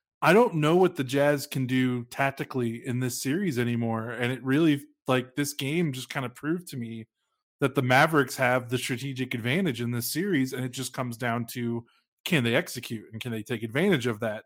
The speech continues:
advantage? I mean, that's a terrible phrase, but, you know, i-, if that's what it feels like, like, I, I don't,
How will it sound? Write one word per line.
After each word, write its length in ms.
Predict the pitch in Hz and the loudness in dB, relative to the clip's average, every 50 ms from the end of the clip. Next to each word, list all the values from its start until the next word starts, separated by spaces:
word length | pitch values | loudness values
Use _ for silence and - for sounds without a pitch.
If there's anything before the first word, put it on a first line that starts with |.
| _ - | _ -16
advantage? 680 | 127 120 - 117 107 147 107 107 117 - - - - _ - | -16 -12 -10 -10 -10 -10 -12 -10 -4 -2 -2 -2 -2 _ -10
I 100 | 127 123 | -10 -10
mean, 100 | 113 107 - | -10 -10 -14
that's 160 | _ - - | _ -20 -20
a 40 | 113 | -20
terrible 360 | - - 104 110 110 104 107 | -16 -12 -12 -12 -12 -12 -14
phrase, 340 | - - 131 123 117 110 104 | -8 -6 -4 -4 -4 -6 -8
but, 160 | 113 117 113 131 | -10 -12 -10 -8
you 60 | 127 | -6
know, 240 | 123 120 117 120 120 _ _ _ - - - _ _ _ - | -4 -4 -4 -4 -8 _ _ _ -20 -20 -20 _ _ _ -14
i-, 80 | - - - _ - | -14 -14 -12 _ 0
if 440 | 165 160 160 - 156 135 - - | 0 2 6 8 6 6 6 0
that's 340 | - - 160 135 160 180 - | -6 0 8 10 10 10 10
what 100 | 262 247 | 10 8
it 80 | 202 - | 8 8
feels 300 | - 190 233 285 247 170 | 8 8 8 8 6 4
like, 240 | 127 113 107 104 - | 2 2 2 0 -2
like, 180 | 123 123 - 120 | -4 -4 -4 -8
I, 100 | 123 123 - _ _ _ _ _ _ - _ _ _ _ - | -12 -12 -12 _ _ _ _ _ _ -20 _ _ _ _ 0
I 80 | 139 | 2
don't, 260 | 156 185 220 220 214 | 4 6 6 4 4